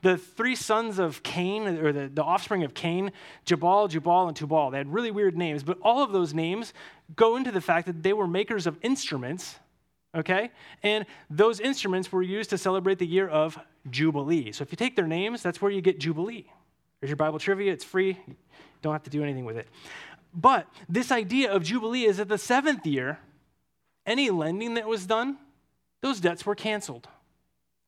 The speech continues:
Those debts were cut off. So what the Word of God is saying here is, hey, look, if somebody shows up at year six and a half and they ask for a loan,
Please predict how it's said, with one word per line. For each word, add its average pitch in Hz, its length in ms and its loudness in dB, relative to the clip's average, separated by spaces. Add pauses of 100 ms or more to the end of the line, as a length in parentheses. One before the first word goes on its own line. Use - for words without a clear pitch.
(320)
Those 226 180 2
debts 233 220 4
were 226 120 4
cut 214 180 2
off. 208 280 0 (200)
So 214 260 4 (180)
what 208 180 4
the 214 80 0
Word 262 140 0
of 196 80 0
God 214 200 4
is 190 100 -4
saying 214 280 -2
here 180 200 0
is, 165 160 -2
hey, 202 200 4
look, 196 200 2
if 180 100 -2
somebody 262 280 -2
shows 196 320 0
up 202 180 0
at 160 180 0
year 202 220 2
six - 360 -8
and 185 100 0
a 147 40 -4
half 143 400 -4
and 165 100 -2
they 160 60 0
ask 185 260 -2
for 170 140 0
a 143 60 0
loan, 143 540 -2